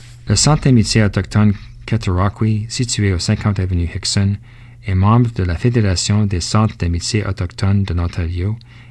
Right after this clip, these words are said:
et sert Kingston et ses seize zones rurales environnantes. Les objectifs du centre visent à répondre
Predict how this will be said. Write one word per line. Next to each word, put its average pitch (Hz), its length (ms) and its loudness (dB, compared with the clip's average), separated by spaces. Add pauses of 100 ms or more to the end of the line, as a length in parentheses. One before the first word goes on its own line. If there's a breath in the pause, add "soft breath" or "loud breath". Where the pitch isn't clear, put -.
et 101 80 -2
sert 127 280 2
Kingston 104 480 2
et 92 100 -2
ses 85 160 -6
seize 104 340 0
zones 98 340 2 (140)
rurales 92 420 2 (400)
environnantes. 85 720 -2 (1300 loud breath)
Les 101 180 2
objectifs 113 540 2
du - 120 -6
centre 117 420 2
visent 117 260 2
à 92 120 0
répondre 120 600 2